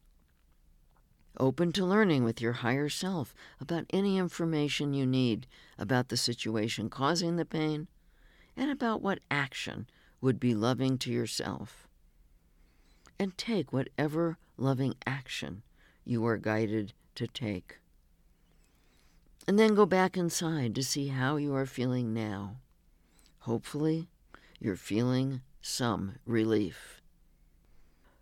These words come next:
Do this each time the same pain or pain from a different situation comes up. With big losses and other very painful situations,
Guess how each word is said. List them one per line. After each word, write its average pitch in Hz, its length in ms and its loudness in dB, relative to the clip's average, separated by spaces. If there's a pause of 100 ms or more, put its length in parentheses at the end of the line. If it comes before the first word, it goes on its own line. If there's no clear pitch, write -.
Do 190 160 2
this 175 300 2
each - 320 -2
time 131 520 -2 (200)
the 120 80 -4
same 156 420 2
pain 90 380 -8 (400)
or 127 120 6
pain 131 480 2
from 104 240 -2
a 101 60 -2
different 135 460 0
situation 95 720 -4
comes 117 340 -2
up. - 300 -6 (1040)
With 120 240 -4
big 156 180 8
losses 135 640 2
and 95 120 -2
other 120 240 4
very 127 520 4
painful 127 480 0
situations, 127 1000 0